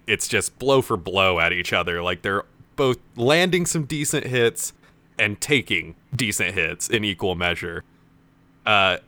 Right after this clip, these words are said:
Goku thinks he kinda gets a good hit in 'cause he, like, jumps and kicks right into Five's side and he connects,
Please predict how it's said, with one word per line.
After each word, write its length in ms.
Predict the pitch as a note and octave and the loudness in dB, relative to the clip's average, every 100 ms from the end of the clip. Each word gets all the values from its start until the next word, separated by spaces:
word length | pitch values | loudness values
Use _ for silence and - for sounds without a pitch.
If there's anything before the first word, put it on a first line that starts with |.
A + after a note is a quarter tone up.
| _ _ - | _ _ 2
Goku 580 | D#3 F#3+ D3+ A#2+ G#2+ - _ | 4 4 -2 -2 -4 -10 _
thinks 220 | D#3 F3+ - | -2 -2 -4
he 80 | |
kinda 220 | G3 G3 F#3 | -2 -2 2
gets 220 | F3 F3+ | 0 2
a 60 | B2+ | -2
good 340 | F2+ A#2+ C3+ | 2 2 4
hit 220 | A#2 A2 C#3+ | 2 2 2
in 160 | D3 | 0
'cause 140 | D3+ A#2+ | -2 -2
he, 80 | |
like, 160 | G#2+ E2+ | -2 -2
jumps 600 | - A2 A#2 D#3+ - - - _ _ _ - | -2 2 0 0 -8 -10 -14 _ _ _ -2
and 260 | A2+ G2 - | 0 0 -6
kicks 440 | - C3 C#3+ - | -2 0 0 0
right 260 | A#2 G#2+ B2+ | 4 2 2
into 140 | A2 | -2
Five's 420 | - A2 G#2+ G#2 | 2 4 4 2
side 400 | - F#2+ A2 C3+ | 2 4 4 4
and 80 | A#2 | 0
he 60 | G#2 | -4
connects, 680 | - A2 F#3+ C3 - - | -2 2 4 4 2 -4